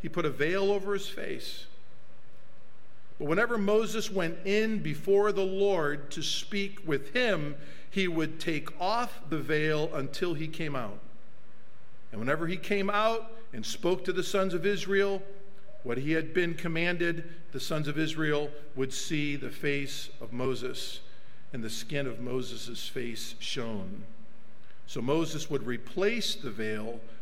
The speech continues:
over his face again until he went to speak with God. Okay.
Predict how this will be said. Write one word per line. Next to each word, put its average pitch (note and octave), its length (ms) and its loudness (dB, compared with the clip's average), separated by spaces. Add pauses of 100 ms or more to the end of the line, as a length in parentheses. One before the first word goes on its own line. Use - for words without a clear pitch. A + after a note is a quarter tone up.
(140)
over E3+ 380 4
his B2+ 280 -2
face A#2 400 -2
again A#2 560 0 (340)
until C3 380 0
he C3 180 -2
went B2 440 -2 (380)
to - 100 -4
speak A2+ 400 -2 (260)
with A2 200 -4
God. - 300 -4 (1080)
Okay. - 100 -4